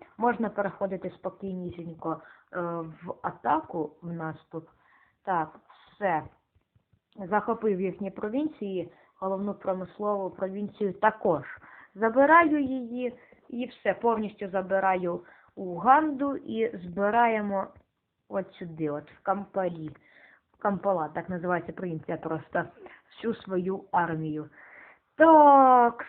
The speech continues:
багато провінцій не асимільованих, тобто зараз багато грошей йде на асиміляцію. Давайте зараз,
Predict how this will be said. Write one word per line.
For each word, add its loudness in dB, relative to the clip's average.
багато 4
провінцій 2
не 0
асимільованих, -6
тобто -6
зараз 0
багато 2
грошей -4
йде -4
на -2
асиміляцію. 2
Давайте 4
зараз, 0